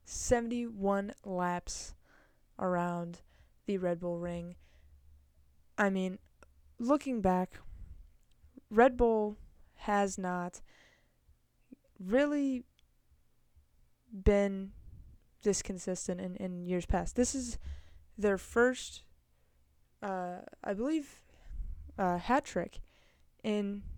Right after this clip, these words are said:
the turbo era. So, I mean, three straight race wins. I mean, Monaco,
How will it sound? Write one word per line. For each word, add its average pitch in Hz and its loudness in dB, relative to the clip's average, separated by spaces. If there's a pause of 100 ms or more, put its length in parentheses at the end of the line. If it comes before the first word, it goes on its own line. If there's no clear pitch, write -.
(220)
the 196 0
turbo 180 0
era. 175 -2
So, 190 6
I 185 6
mean, 185 2 (480)
three 330 8
straight - 6 (420)
race 220 8
wins. - -10 (1300)
I 202 -4
mean, 180 -6
Monaco, 202 0